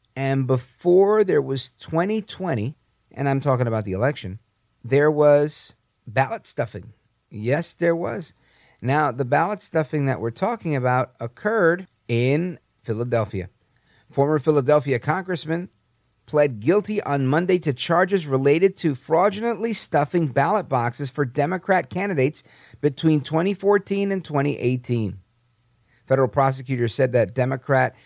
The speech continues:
uh, Representative Congressman Michael J. Ozzie Myers pled guilty to violations of election law, conspiracy, bribery,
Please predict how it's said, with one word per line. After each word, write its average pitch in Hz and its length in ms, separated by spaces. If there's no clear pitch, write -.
uh, 110 140
Representative 123 640
Congressman 127 540
Michael 120 540
J. 123 560
Ozzie 120 360
Myers 120 540
pled 127 360
guilty 123 500
to 110 160
violations 127 760
of 117 140
election 120 460
law, 104 240
conspiracy, 127 760
bribery, 123 640